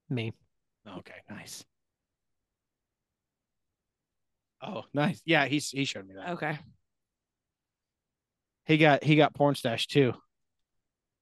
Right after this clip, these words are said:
Speaker 1: No.
Speaker 2: I wonder if he's going through all <laughs>
Speaker 3: I'm pretty sure he found someone that is friends with all of us, and he's
Speaker 2: Like,
Speaker 3: just adding us.
Speaker 2: "Hey, these guys like pro wrestling.
Speaker 3: Mm-hmm.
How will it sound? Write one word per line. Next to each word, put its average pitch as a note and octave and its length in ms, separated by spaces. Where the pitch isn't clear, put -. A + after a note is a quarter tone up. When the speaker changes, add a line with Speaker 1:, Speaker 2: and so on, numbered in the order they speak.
Speaker 1:
No. F2+ 840
Speaker 2:
I C3+ 40
wonder D3+ 160
if D#3 80
he's D3+ 160
going C#3 240
through C3 420
all A#2 180
<laughs> - 260
Speaker 3:
I'm B3 160
pretty F#4 280
sure D4 240
he B3+ 160
found B3+ 340
someone C4+ 420
that G#3+ 120
is G3+ 160
friends A3 420
with G#3 140
all F#3+ 260
of A3 120
us, C#4 360
and G3 140
he's G3 180
Speaker 2:
Like, F#3 80
Speaker 3:
just F#3+ 220
adding D#3+ 300
us. D#3 120
Speaker 2:
"Hey, E3 120
these F3+ 180
guys D#3 220
like C3+ 200
pro C#3+ 160
wrestling. B2+ 500
Speaker 3:
Mm-hmm. - 20